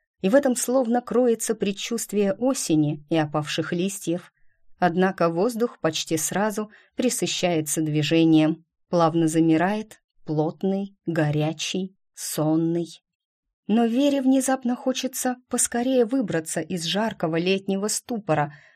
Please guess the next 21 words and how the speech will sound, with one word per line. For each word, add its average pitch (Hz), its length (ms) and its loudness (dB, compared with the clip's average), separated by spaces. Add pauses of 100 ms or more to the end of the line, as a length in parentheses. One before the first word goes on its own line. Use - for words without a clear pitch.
(100)
Она 170 200 -4
почти 175 480 -4
бегом 208 400 -2
взбирается 165 640 -2
на 170 140 -2
холм, 165 520 0 (140)
к - 120 -20
корове, 196 800 2 (320)
плюхается 160 760 0
на 156 120 2
траву, 156 500 -4 (440)
приваливаясь 160 640 2
плечом 202 540 -4
к - 120 -20
прохладному 208 760 0
каменному 160 640 2
постаменту. 156 800 -2 (400)
Здесь 269 320 0
можно 185 340 0
немного 156 500 2
остыть, 151 480 -6